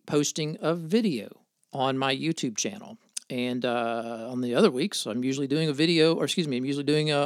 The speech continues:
um, a Strike the Match episode. Uh, and so we'll see how that goes over the next, uh, several weeks. So most recent video. Most recent video was on, uh, the,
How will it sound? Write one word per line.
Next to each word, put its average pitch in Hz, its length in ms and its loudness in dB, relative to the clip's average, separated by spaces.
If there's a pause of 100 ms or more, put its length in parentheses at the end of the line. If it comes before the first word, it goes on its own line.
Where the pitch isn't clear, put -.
um, 135 300 -4
a - 60 -4
Strike 147 240 -2
the - 80 -8
Match 143 240 -2
episode. - 400 -10 (640)
Uh, - 140 -6
and 190 140 0
so 240 120 2
we'll 277 100 4
see 294 180 4
how 262 100 6
that 226 100 4
goes 190 280 6
over 131 140 0
the 131 80 -2
next, 139 400 -2
uh, 120 220 -2
several 143 340 4
weeks. 120 340 -4 (1000)
So 139 240 2
most 143 240 2
recent 175 300 0
video. 113 280 -6
Most 139 220 -2
recent 180 260 2
video 151 300 4
was 143 220 0
on, 147 400 2
uh, 135 240 0
the, 139 200 -2